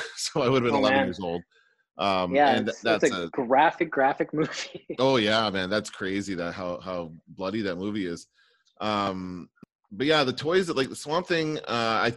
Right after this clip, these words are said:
Speaker 1: do think that film was aimed at that audience. Like, I was, uh, so I was surprised. It was nineteen eighty-nine. It was my nineteen eighty-nine movie, and I would have been
Speaker 2: Mm-hmm.
Speaker 1: thirteen years old when that came out. I would have been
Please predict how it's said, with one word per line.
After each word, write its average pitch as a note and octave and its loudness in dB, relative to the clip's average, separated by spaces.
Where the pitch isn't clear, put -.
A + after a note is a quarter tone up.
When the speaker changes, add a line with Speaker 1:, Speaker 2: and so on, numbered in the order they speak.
Speaker 1:
do F3+ -2
think D#3+ -4
that C3+ 4
film B2 0
was B2+ 2
aimed A2+ -2
at F2+ -2
that G2 0
audience. E2+ -4
Like, G#2+ -4
I A2 2
was, C3 0
uh, G#2 -2
so - -2
I - 4
was A2 2
surprised. C3 2
It G#2+ 0
was C#3+ 0
nineteen C3+ -2
eighty-nine. A2 0
It G#2 -4
was G#2 -6
my G#2 -4
nineteen G#2 -6
eighty-nine F#2+ -6
movie, F2+ -8
and A2 0
I A2+ 4
would B2 4
have A2+ 4
been A#2 4
Speaker 2:
Mm-hmm. A2+ -4
Speaker 1:
thirteen A2+ -4
years G2+ -2
old G2+ 0
when G2+ -4
that F#2 -6
came G2+ -4
out. F#2+ 0
I G2 0
would A2 0
have F#2+ -4
been G2+ -4